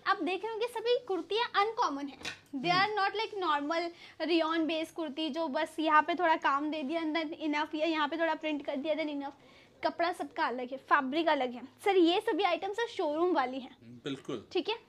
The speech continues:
Speaker 1: and हाँ, अब व्यूअर के मन में समा-, अ, सवाल होगा सबसे बड़ा कि मैम कीमत नहीं बता रहे आप, क्या कारण है? So, मेन कारण है we are manufacture, जैसे आपने गोदाम में देख ही लिया है, नया प्रोडक्ट आया है, उस पर स्टिकरिंग। So, ये मैन्युफैक्चर का यही होता है।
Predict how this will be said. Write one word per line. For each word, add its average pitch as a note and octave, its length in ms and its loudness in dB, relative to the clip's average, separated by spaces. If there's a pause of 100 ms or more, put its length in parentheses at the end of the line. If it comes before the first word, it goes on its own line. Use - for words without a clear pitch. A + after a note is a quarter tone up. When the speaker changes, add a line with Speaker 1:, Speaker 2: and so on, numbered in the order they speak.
(380)
Speaker 1:
and G#4+ 100 0
हाँ, E4+ 340 0 (380)
अब F4 200 2
व्यूअर F#4 300 8
के A4 100 0
मन A4+ 180 2
में A4+ 100 -2
समा-, F4+ 400 2
अ, D4 380 -6
सवाल E4+ 440 4
होगा G4+ 220 4
सबसे G4 280 -4
बड़ा D#4+ 240 0
कि - 400 -6
मैम F#4+ 260 2 (360)
कीमत G4 340 4
नहीं G#4 140 0
बता D4+ 280 4
रहे C4 120 -2
आप, A#3+ 160 -6 (340)
क्या B3+ 160 0
कारण B3+ 340 0
है? A#3+ 60 -12 (600)
So, G#4 200 2
मेन G4 220 2
कारण F4 360 4
है F#4+ 120 0
we E4 80 -2
are E4 140 -2
manufacture, D#4 580 -8 (340)
जैसे C#4 200 -4
आपने D4 240 -2
गोदाम B3+ 260 -2
में C#4 120 -4
देख B3 220 -6
ही D4+ 60 -6
लिया D#4 140 -4
है, D4+ 120 -10 (100)
नया C4 180 -4
प्रोडक्ट C#4 380 -6
आया C4 180 -2
है, C#4 120 -4
उस C4+ 100 -8
पर - 120 -10
स्टिकरिंग। C#4+ 440 -8
So, - 360 -14
ये G#4 60 0
मैन्युफैक्चर F#4+ 480 -2
का E4+ 100 -6
यही C#4+ 160 -2
होता B3+ 220 -8
है। - 100 -14